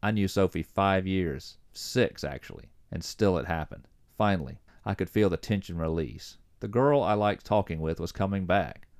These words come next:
I was breathing a sigh of relief and disappointment together at the same time.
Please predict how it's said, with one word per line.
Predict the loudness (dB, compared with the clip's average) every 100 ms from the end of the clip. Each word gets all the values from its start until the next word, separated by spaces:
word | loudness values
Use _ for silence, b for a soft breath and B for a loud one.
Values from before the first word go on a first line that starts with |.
| -14
I | -6
was | -6 0
breathing | 4 4 4
a | -2
sigh | -2 0 0
of | -2
relief | -2 0 0 -2
and | -4
disappointment | -4 -4 -2 2 0 -2 -10
together | -4 0 0 0
at | -10
the | -12
same | -10 -10
time. | -8 -8 -8